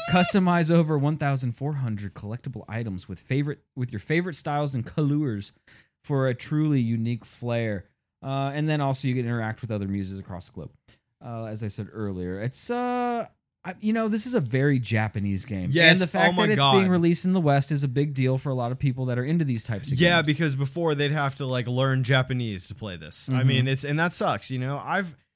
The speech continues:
Speaker 2: I, I remember being younger, uh, and being into video games and hearing about a game that was only gonna come out in Japan. And, like, dude, that was it.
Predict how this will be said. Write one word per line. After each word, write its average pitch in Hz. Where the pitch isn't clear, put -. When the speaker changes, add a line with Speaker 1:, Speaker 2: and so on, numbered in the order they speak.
Speaker 2:
I, 240
I 320
remember 254
being 165
younger, 104
uh, 113
and 131
being 135
into 139
video 123
games 98
and 131
hearing 180
about 151
a 135
game 120
that 117
was 110
only 143
gonna 147
come 135
out 120
in 107
Japan. 87
And, 190
like, 180
dude, 190
that 220
was 330
it. 160